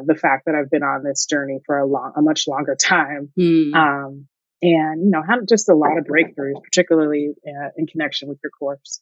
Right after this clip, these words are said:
Speaker 2: Hmm. Yeah. Well, thank you for sharing that. I think I really appreciate that you sort of talk about both using therapy and finding therapy to be really helpful,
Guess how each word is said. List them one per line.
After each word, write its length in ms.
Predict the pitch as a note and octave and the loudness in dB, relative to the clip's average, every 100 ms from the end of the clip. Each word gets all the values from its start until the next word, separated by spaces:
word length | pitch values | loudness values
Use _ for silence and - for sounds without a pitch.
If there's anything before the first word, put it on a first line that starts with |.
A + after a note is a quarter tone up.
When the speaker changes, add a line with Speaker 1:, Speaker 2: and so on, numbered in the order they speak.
| _ | _
Speaker 2:
Hmm. 420 | G3+ F#3 E3 D#3 D#3 _ _ _ _ _ _ _ - | 0 0 0 -4 -8 _ _ _ _ _ _ _ -12
Yeah. 520 | F#3 G3 F3+ D3+ C#3 C#3+ _ _ - _ | -6 -2 0 0 -2 -10 _ _ -20 _
Well, 120 | A3 A#3 | 2 2
thank 320 | A3+ C4+ F#4+ | 2 0 2
you 80 | F4+ | 0
for 180 | A#3+ | 0
sharing 560 | F#3 - D#3+ G3 F3+ D3+ | -2 -2 -2 0 -2 -2
that. 280 | C3+ F2 - C3+ | -4 -4 -6 -12
I 80 | C#3+ | -12
think 380 | - F3 E3 - - - | -4 -4 -4 -10 -12 -2
I 40 | |
really 280 | F3 G#3 A#3 | 2 4 4
appreciate 580 | G#3 - F3+ - E3+ D#3+ | 2 -2 -6 -2 -2 0
that 100 | C#3+ | -4
you 160 | D3+ D#3 | -4 -6
sort 200 | E3+ D3 | -4 -6
of 80 | |
talk 300 | - - C3 - | -6 -2 -2 -4
about 560 | C3 D3 C#3+ C#3 C3 - - _ _ - | -4 0 2 0 -4 -10 -20 _ _ 2
both 260 | G3 F3+ F3 | 4 4 2
using 400 | F#3 F#3 E3+ D#3+ | 0 2 2 2
therapy 720 | A3+ A#3 G3+ F#3 F3 F3+ G3+ - | 4 4 4 2 0 0 0 0
and 180 | D#3+ D#3+ | -2 0
finding 420 | E3 D#3+ D#3+ D#3 | 0 2 2 2
therapy 340 | E3 E3+ E3 D#3+ | 2 0 0 -4
to 100 | D3 | -6
be 140 | D3+ | -4
really 240 | D3 D3 - | -2 -2 -2
helpful, 500 | D3+ - D3+ D3 | -4 -4 -6 -4